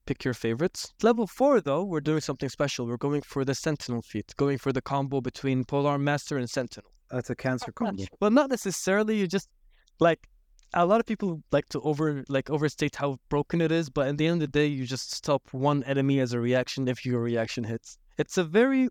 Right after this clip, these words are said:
Speaker 1: it's, like, it's one of those interactions that I really like, because there's no such a thing as a taunt ability in D and D, in five E, like a, like a, like a reliant taunt ability that you could use. Like, Compel Duel is one, the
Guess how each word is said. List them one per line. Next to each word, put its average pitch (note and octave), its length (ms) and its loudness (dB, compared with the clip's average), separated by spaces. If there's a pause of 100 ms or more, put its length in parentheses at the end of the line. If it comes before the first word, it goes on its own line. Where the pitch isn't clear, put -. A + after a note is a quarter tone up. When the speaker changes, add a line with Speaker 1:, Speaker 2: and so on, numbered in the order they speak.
Speaker 1:
it's, - 220 -2
like, F#3 220 4
it's - 180 -6
one A3+ 100 4
of B3+ 120 4
those G#3 280 2
interactions F3 500 2
that D#3+ 100 4
I - 20 2
really D3 300 2
like, C#3+ 260 2 (540)
because G3 220 2
there's F3+ 140 0
no G#3 120 2
such - 180 -6
a F#3 80 -6
thing F#3 180 2
as D3 140 0
a D3+ 120 -4
taunt D#3+ 380 -4
ability E3 680 0
in E3 160 0
D F3 160 4
and F3 100 0
D, F#3+ 180 0 (320)
in D3+ 100 2
five D#3 300 2
E, D#3+ 80 0
like D3+ 180 0
a, C#3 160 -2
like D3 200 0
a, C#3+ 60 -4 (100)
like C#3 180 0
a B2 240 -2
reliant D3+ 640 2
taunt D3+ 340 -4
ability D#3 440 -2
that D3+ 160 -2
you D#3 60 -4
could D3 160 -4
use. E3 340 0 (260)
Like, D#3+ 140 2
Compel F#3 400 2
Duel F#3 240 2
is C#3 100 0
one, D3+ 340 2 (360)
the C#3 360 0